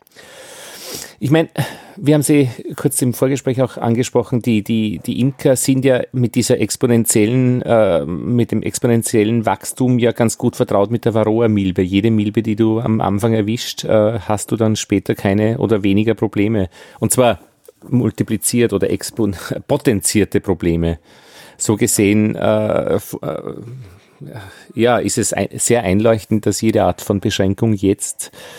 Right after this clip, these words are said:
dann einfach, äh, nützlich ist, was dann hinten raus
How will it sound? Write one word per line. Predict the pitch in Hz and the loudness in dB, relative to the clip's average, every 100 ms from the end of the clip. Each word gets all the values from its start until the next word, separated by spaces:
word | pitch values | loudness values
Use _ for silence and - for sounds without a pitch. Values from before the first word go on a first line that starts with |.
| - - - _ - | -20 -20 -20 _ 0
dann | 110 | 2
einfach, | 85 98 - 98 - | 2 2 2 -2 -2
äh, | 92 - 110 | -4 0 2
nützlich | 107 - 110 101 | 2 0 -6 -2
ist, | 104 110 | -2 0
was | 98 | -2
dann | 101 | 0
hinten | 95 151 120 | 0 0 0
raus | 92 82 80 - | 0 0 -2 -8